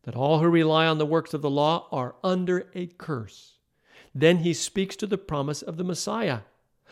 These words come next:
The promises were spoken to Abraham and to his seed. Scripture does not say, "and to seeds," meaning many people, but, "and to your seed," meaning one person who is Christ.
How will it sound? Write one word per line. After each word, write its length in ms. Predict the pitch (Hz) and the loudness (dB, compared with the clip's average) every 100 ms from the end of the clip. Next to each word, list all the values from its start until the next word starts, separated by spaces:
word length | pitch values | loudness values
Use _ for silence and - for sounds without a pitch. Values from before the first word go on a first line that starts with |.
| - | -8
The 80 | 185 | -6
promises 680 | - - 202 214 214 220 214 | -6 -2 2 2 2 0 -2
were 140 | 220 | -2
spoken 420 | 185 - 170 170 185 | -2 -2 -2 -2 -4
to 200 | 185 285 | -4 2
Abraham 500 | 175 160 151 180 185 | 4 4 0 -2 -4
and 280 | 170 131 123 | -4 -4 -4
to 100 | 180 | -4
his 200 | 170 185 | -2 -2
seed. 460 | - 240 202 127 - _ _ _ _ | -4 -2 0 -2 -4 _ _ _ _
Scripture 400 | - - 269 254 | -12 -4 -2 0
does 180 | 208 160 | 2 2
not 260 | 175 220 233 | 2 0 -2
say, 340 | - 165 156 - _ | 0 0 -2 -10 _
"and 240 | - 170 160 - | -6 -4 -6 -8
to 160 | 196 | -6
seeds," 960 | 185 - 254 214 147 113 - - - - | -6 -6 -2 0 0 -2 -10 -20 -20 -12
meaning 340 | 147 151 143 127 | -4 0 0 -2
many 240 | 165 190 | -2 -2
people, 520 | 139 127 120 135 175 _ _ | -4 -6 -6 -8 -8 _ _
but, 340 | 156 165 165 _ _ - | -2 -2 -2 _ _ -6
"and 180 | 175 - - | -6 -6 -8
to 100 | 180 | -6
your 400 | 170 165 190 196 | -4 -2 -2 -2
seed," 500 | - 185 143 113 - _ _ _ | -2 0 0 -2 -8 _ _ _
meaning 420 | - 151 151 135 123 | -2 0 0 -2 0
one 280 | 170 233 | 0 0
person 520 | - 151 123 - 151 165 _ _ - | -4 -6 -6 -8 -10 -12 _ _ -10
who 100 | 143 | -6
is 200 | 156 - | -6 -8
Christ. 640 | - 185 139 104 - _ | -6 -4 -4 -6 -14 _